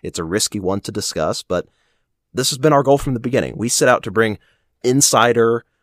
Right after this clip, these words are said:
hard-hitting info that lets people who want to improve their horsemanship fundamentals,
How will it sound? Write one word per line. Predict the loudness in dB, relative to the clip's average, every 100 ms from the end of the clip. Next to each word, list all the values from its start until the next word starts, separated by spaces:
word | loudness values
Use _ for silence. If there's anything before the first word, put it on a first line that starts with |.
| _
hard-hitting | -2 4 4 2 0 0
info | 0 -4 -2 -2 0 -4
that | -4 -4 -4
lets | -4 -4 -4
people | -8 -8 -8
who |
want | -6 -6
to | -8
improve | -8 -8 -6
their | -6
horsemanship | -4 -6 -8 -10 -10 -6
fundamentals, | -6 -4 -6 -8 -10